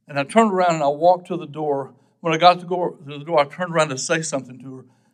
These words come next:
and she was already asleep. I should have prayed that for myself, 'cause I didn't sleep. But here's the short story.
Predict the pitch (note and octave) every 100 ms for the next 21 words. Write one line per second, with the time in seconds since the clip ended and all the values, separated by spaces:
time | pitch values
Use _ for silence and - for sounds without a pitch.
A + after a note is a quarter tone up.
0 | _ - B2+ - B2+ A#2+ B2 B2 A#2 A#2
1 | A#2 - B2 - - _ _ _ _ _
2 | _ _ _ _ _ _ _ _ _ _
3 | _ _ _ _ - - C#3 B2+ B2+ B2+
4 | B2+ - B2+ C3 A#2 - B2+ A#2+ - -
5 | - _ _ _ _ _ _ _ _ _
6 | _ _ _ _ _ B2+ C#3+ C3+ C#3 C3
7 | C3+ G#2 A2+ A#2+ _ _ _ _ _ _
8 | _ _ _ _ _ _ _ _ _ _
9 | _ _ _ _ _ _ _ _ _ -
10 | D3+ D#3+ C#3 C3 - B2 - - A#2+ B2+
11 | B2+